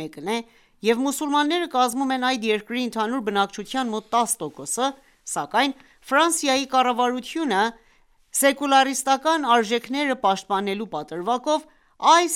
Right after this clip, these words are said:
երկրի մուսուլմաններին զրկել է անձնական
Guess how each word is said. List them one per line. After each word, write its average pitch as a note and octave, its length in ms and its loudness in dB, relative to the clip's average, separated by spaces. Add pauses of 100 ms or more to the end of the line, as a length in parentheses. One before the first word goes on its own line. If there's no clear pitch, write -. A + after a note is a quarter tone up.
երկրի A#3 480 0
մուսուլմաններին G3 800 -4
զրկել A#3+ 480 -2
է A3+ 80 2
անձնական F#3+ 800 0